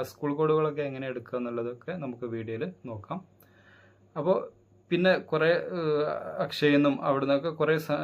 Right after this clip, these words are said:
ഏഹ്, സർട്ടിഫിക്കറ്റ് ഉണ്ടാക്കാൻ പറഞ്ഞിട്ടുണ്ടാവും. അതായത് ജാതി സർട്ടിഫിക്കറ്റ്, വരുമാന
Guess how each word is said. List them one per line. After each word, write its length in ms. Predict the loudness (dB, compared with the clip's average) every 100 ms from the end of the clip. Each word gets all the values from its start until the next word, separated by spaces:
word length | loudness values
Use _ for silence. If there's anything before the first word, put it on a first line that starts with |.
| 2
ഏഹ്, 520 | 2 2 0 0 -4 -2
സർട്ടിഫിക്കറ്റ് 540 | -2 0 0 2 2 4
ഉണ്ടാക്കാൻ 340 | 2 2 0 0
പറഞ്ഞിട്ടുണ്ടാവും. 520 | -2 -4 -4 -4 -6 -4
അതായത് 380 | -2 -2 -2 -4 -8 -20 _ _ _ _ _ _ _ -14 -2
ജാതി 240 | 2 2 0
സർട്ടിഫിക്കറ്റ്, 600 | -4 -4 -8 -6 -6 -4 -2
വരുമാന 300 | -2 -2